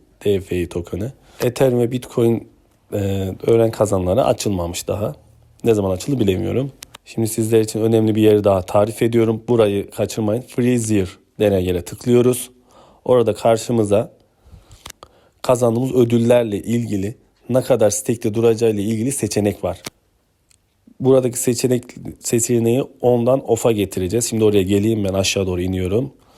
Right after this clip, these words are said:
Burada, e, görüldüğü gibi freezer yerinde bu seçenekler var.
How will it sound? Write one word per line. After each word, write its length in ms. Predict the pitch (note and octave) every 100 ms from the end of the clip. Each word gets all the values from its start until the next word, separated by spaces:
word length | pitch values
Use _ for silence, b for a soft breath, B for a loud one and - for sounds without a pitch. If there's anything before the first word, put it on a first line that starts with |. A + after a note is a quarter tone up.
| b b b b -
Burada, 600 | - B2+ B2 A#2 A#2 C3 - -
e, 300 | A2+ G#2+ A2
görüldüğü 460 | A#2 A#2 A#2 A#2
gibi 300 | G#2+ G#2+ B2+
freezer 600 | C3+ - A#2+ A#2+ A#2 G#2+
yerinde 460 | G#2 A2+ G#2+ G2 G#2 C3 _ b b b b b b b _ -
bu 80 |
seçenekler 600 | B2 A2+ G#2 G#2+ - G#2+
var. 220 | F#2 A#2